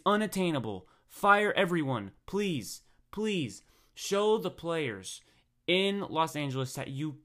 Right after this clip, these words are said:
care. Show them that you care and fire Anthony Lynn,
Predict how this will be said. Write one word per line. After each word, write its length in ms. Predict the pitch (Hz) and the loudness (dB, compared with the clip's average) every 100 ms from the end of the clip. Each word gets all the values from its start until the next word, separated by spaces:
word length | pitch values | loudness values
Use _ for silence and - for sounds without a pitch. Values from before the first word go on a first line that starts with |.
| - | -18
care. 500 | - 156 120 92 - _ _ _ | -6 -2 -2 -4 -12 _ _ _
Show 440 | - - - 190 190 | -12 -8 0 0 2
them 200 | 190 175 | 0 -2
that 220 | 160 156 | -2 -4
you 100 | 151 | -8
care 440 | - 131 127 123 - _ | -4 -4 -2 -6 -12 _
and 160 | 107 104 | -16 -6
fire 300 | 131 156 180 | 0 2 2
Anthony 420 | 175 180 190 185 | 0 -4 -4 -4
Lynn, 360 | 160 147 151 | -4 -4 -6